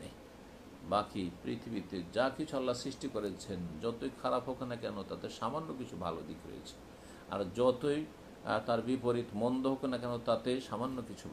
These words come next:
ভালো রয়েছে। জি। যতই খারাপ হোক না কেন, তাতে ভালো দিক রয়েছে, আর যতই ভালো হোক না কেন, তাতে মন্দ দিক রয়েছে। আর জিয়াদার অর্থ হচ্ছে, "হে নাজর ইলা ওয়াজহিল্লাহিল কারীম", আল্লাহ রাব্বুল আলামিনের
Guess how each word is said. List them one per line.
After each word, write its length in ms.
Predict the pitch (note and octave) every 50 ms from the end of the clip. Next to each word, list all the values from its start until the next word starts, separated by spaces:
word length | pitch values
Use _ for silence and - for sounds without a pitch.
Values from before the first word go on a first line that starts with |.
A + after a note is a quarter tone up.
| D#2
ভালো 160 | E2 - -
রয়েছে। 360 | C#2+ - C#2 C2+ - - - F2 - - - - - -
জি। 100 | - - - - - - - - - - - - - - F2+
যতই 280 | G2+ G#2 - - B2+ A#2 -
খারাপ 220 | B2 A#2 B2 A#2+
হোক 120 | B2+ A#2 B2+
না 120 | A#2+ A#2+
কেন, 200 | A#2 B2 A#2 A#2+
তাতে 360 | A#2 - F#2+ F#2 - B2 B2 C3+ - - - - - - - A2
ভালো 200 | G2+ G2+ A2+ A2+
দিক 220 | A#2 C3+ C3 -
রয়েছে, 300 | C3+ C#3+ C#3 C3+ - D#3+
আর 100 | C#3 A2+
যতই 300 | F#2+ G#2 G#2+ - - C#3
ভালো 260 | B2+ A2+ A#2 A#2+ B2
হোক 140 | A#2+ B2+ B2
না 120 | B2+ A#2 A2
কেন, 120 | A#2+ B2
তাতে 300 | A#2+ A#2+ G2+ - C3 D#3
মন্দ 340 | F3 - - G2+ G2 F2+ F2 D2
দিক 220 | C#2 E2+ - - E2+
রয়েছে। 260 | D#2 D2+ - - - - - - - - - - - - - - - - - -
আর 160 | A2 A2+ A2
জিয়াদার 520 | G2+ G2 G#2 B2 C#3+ D3+ D#3 D#3 D#3+ D#3+
অর্থ 220 | D#3+ D#3 D3+ D3 D3
হচ্ছে, 220 | D3+ D3+ D3+ C3+
"হে 200 | C3 C3+ C#3 C3
নাজর 320 | B2+ C3+ E3 F3 E3 E3 D#3+
ইলা 260 | D3 C3 C3 C3+ B2+
ওয়াজহিল্লাহিল 760 | B2 A#2+ A2 G2+ A2 A2+ G#2+ G#2+ A2+ A#2 A#2 A#2 A2+ A2 G2+ - -
কারীম", 420 | F#2+ F#2 F#2 F2+ F2+ F2 F2 F2 F2 -
আল্লাহ 320 | C#3 C#3 C3 B2+ A#2+ A#2
রাব্বুল 380 | G#2+ G#2 F#2+ F#2+ A2 A2 F#2+ F2
আলামিনের 920 | F2+ F#2+ F#2 F2 F2 F#2 F#2+ F#2+ F#2+ F#2+ F#2+ F#2 F2+ F2+ F2 F2 E2+